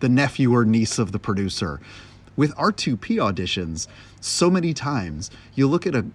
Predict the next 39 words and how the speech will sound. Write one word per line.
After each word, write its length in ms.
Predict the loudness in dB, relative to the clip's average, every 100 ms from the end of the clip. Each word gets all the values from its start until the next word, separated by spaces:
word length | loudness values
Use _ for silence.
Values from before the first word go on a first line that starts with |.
| -8
a 240 | -6 -4 -4
group 320 | -2 -2 0
of 100 | -4
people 300 | -4 -2 0
who 120 | 2
are 60 | 0
in 60 |
the 80 | 0
callback 560 | -2 -2 -2 -2 -6 -4
and 140 | 0
there's 180 | 2 2
just 220 | 0 -2
ver-, 320 | -4 -4 -4 -2
th-, 220 | -4 -2
there's 220 | 0 2
nothing 340 | 4 2 4 4
in 160 | 4
common 380 | 2 0 2 2
among 280 | 2 4 2
them 140 | 2 0
other 240 | 0 0
than 200 | 0 -2
their 180 | -2 -6
carbon-based 640 | -2 0 2 0 -2 -2
life 240 | -2 0 -2
forms. 540 | -6 -8 -8 -8 -10 -12 -20 -18 -4
Um, 220 | 0 4
we 140 | 6 6
really 380 | 6 6 6
don't 220 | 4 0 0
know 100 | 0
what 160 | 0
direction 480 | 0 -2 0 -2 0
we're 80 | 0
gonna 180 | 0 0
be 100 | 0
going 340 | 2 2 0
in 140 | -2
sometimes. 680 | -4 -6 -6 -6 -6 -6 -8